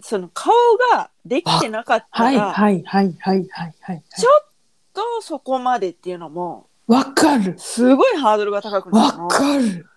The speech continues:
Speaker 1: だから、その、
Speaker 2: わかる。
Speaker 1: 朝の、
Speaker 2: うん。
Speaker 1: その、目やにのいいルーティンに乗って、乗って、乗って、乗っていくことによって、
Speaker 2: うん。
Speaker 1: そう、なんか、「ちょっと、まあ、じゃあ、散歩でも行っちゃいますか」みたいな。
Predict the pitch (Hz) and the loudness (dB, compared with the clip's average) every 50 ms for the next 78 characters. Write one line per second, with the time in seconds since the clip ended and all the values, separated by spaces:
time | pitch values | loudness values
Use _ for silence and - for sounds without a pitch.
0 | _ - - 226 196 196 185 196 - 175 170 131 - _ _ - 185 - 196 - | _ -2 -2 -2 0 -2 -4 -8 -8 -8 -10 -10 -14 _ _ -6 -4 -4 0 2
1 | 523 466 392 294 294 320 320 269 190 135 _ _ _ _ _ _ - 190 185 196 | 2 2 2 2 2 2 0 0 -4 -6 _ _ _ _ _ _ -10 -8 -8 -6
2 | 233 262 311 427 453 440 392 302 247 226 214 208 208 214 226 254 269 277 247 233 | -2 -2 -2 -2 -2 -4 -6 -6 -6 -8 -8 -10 -10 -12 -10 -8 -8 -6 -4 -4
3 | 226 233 - 269 269 277 247 214 196 196 233 254 262 - _ _ _ - 302 285 | -4 -4 -4 -6 -6 -6 -4 -6 -4 -4 -4 -4 -4 -6 _ _ _ -2 -2 0
4 | 247 254 262 - _ - 294 254 233 240 262 - _ - 285 214 170 190 220 254 | 0 -2 -4 -4 _ -4 -2 -2 0 -2 -4 -4 _ -2 -2 0 0 0 0 -2
5 | - _ _ - 370 359 339 - - - - 427 427 - 480 480 466 415 311 226 | -2 _ _ 2 2 2 2 0 -2 0 0 2 2 2 0 0 0 0 0 0
6 | 208 190 _ _ _ - 320 349 392 392 302 180 - - - 240 226 220 208 190 | -2 -4 _ _ _ 0 4 4 6 6 4 2 0 -2 -4 0 2 2 2 0
7 | 185 202 214 _ _ _ _ _ _ _ _ _ _ _ _ _ _ _ - 196 | -2 -6 -12 _ _ _ _ _ _ _ _ _ _ _ _ _ _ _ -2 -2
8 | 196 185 - - - - _ _ - - 285 392 - - - 254 185 175 175 165 | -2 -2 -4 -8 -14 -16 _ _ -2 0 0 0 0 0 -2 0 0 0 0 -2
9 | 139 165 165 - - _ - - - 170 160 156 160 - 160 160 175 185 170 156 | -4 -6 -6 -6 -8 _ -20 -12 -8 -8 -8 -8 -8 -10 -10 -6 -6 -6 -6 -8
10 | - - _ - - _ - - 185 190 208 247 - - - - 185 - - _ | -12 -18 _ -20 -20 _ -8 -4 -2 0 0 -2 -2 -4 -8 -10 -10 -10 -12 _
11 | _ - 202 180 - 190 175 151 165 190 190 160 - | _ -8 -4 -2 -2 -2 -2 -2 -2 0 -2 -2 -4